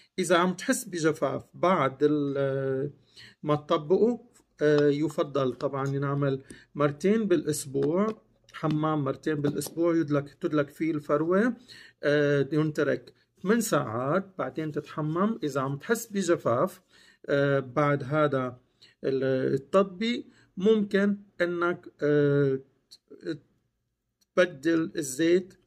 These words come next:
أو تخلطه مع زيت جوز الهند. هاي أحد الأشياء. الطرق الثانية كمان الموجودة، ممكن تعمل منه لوسيون يطبق على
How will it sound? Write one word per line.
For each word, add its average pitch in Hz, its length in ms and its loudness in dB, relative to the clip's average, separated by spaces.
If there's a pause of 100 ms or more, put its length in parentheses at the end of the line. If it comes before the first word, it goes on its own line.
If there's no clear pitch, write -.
أو 147 120 2
تخلطه 180 540 -4
مع 160 260 -2
زيت 165 560 0
جوز 156 360 0
الهند. 131 420 -6
هاي 139 180 -4
أحد - 240 -12
الأشياء. 180 500 -2 (840)
الطرق 196 300 -2
الثانية 180 600 -2 (340)
كمان 180 520 0
الموجودة، 156 680 0
ممكن 160 420 -4
تعمل 160 300 -4
منه 156 260 0
لوسيون 156 600 0 (840)
يطبق 160 500 0
على 160 380 -2